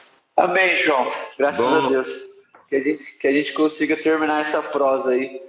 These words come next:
Speaker 2: Já tá.
Speaker 1: É, em, em breve, se Deus quiser. Quero agradecer a todos os irmãos.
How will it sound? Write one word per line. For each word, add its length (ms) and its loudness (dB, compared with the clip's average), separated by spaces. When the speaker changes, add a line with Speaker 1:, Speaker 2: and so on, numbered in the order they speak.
Speaker 2:
Já 200 0
tá. 80 -10
Speaker 1:
É, 600 0
em, 120 -4
em 220 2
breve, 360 2
se 160 -2
Deus 240 0
quiser. 560 -2
Quero 180 2
agradecer 960 0
a 20 -4
todos 240 0
os 160 -10
irmãos. 540 -2